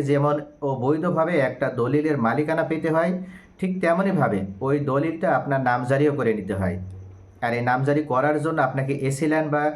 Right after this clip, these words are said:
সহকারী কমিশনার ভূমি অফিস বরাবর আপনাকে আবেদন করার মাধ্যমে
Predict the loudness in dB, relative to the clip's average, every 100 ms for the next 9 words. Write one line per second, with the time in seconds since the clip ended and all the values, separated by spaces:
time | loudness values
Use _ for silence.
0 | -6 -18 -20 -8 -4 -2 0 -2 0 0
1 | 0 0 0 0 0 -2 0 0 0 0
2 | 0 -2 0 0 2 0 0 0 0 0
3 | 0 0 2 0 2 0 0 0 0